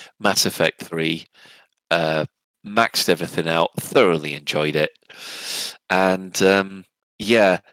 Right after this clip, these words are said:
it's got, kind of got in the way of me doing C Zs because I was running around <laughs> a C Z yesterday, and it was only a medium, and I was having my backside handed to me in a plate.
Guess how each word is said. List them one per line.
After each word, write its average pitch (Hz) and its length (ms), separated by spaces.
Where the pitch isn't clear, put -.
it's - 160
got, - 260
kind 151 220
of 117 160
got 127 200
in 110 120
the 104 80
way 104 180
of 98 100
me 98 160
doing 95 480
C - 220
Zs - 580
because 80 460
I 82 80
was 87 240
running 98 240
around 87 600
<laughs> - 220
a - 300
C 107 300
Z 92 260
yesterday, 82 600
and 104 100
it 110 40
was 104 120
only 117 280
a - 20
medium, 90 480
and 98 120
I 101 40
was 90 80
having 92 260
my 90 180
backside 87 500
handed 92 320
to 78 280
me 82 140
in 73 80
a 73 60
plate. 76 320